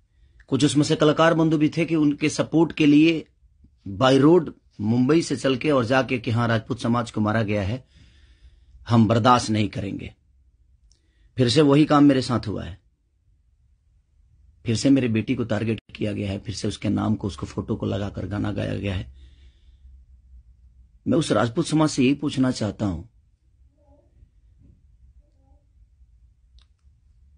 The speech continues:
कि आप लोग गलत को हमेशा ऐसा ही सपोर्ट करोगे? हमारे लिए सब लोग, देखिए, कुछ लोग कहते हैं कि जातिवाद करता हूं मैं।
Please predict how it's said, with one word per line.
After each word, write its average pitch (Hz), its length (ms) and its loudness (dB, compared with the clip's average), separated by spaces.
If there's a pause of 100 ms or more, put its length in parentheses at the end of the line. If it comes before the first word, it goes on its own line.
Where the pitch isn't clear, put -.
(260)
कि 180 180 -4 (100)
आप 147 240 2
लोग 185 500 0 (1500)
गलत 156 340 2
को 180 100 -2
हमेशा 165 640 0
ऐसा 147 200 -2
ही 170 120 0
सपोर्ट 123 320 -2
करोगे? 101 380 -6 (1500)
हमारे 120 200 4
लिए 156 120 4
सब 139 180 0
लोग, 147 200 -2
देखिए, 147 240 -4
कुछ 135 220 -6
लोग 139 120 0
कहते 135 260 0
हैं 135 80 0
कि 123 80 -6
जातिवाद 120 500 0
करता - 280 -8
हूं 92 100 -6
मैं। - 180 -12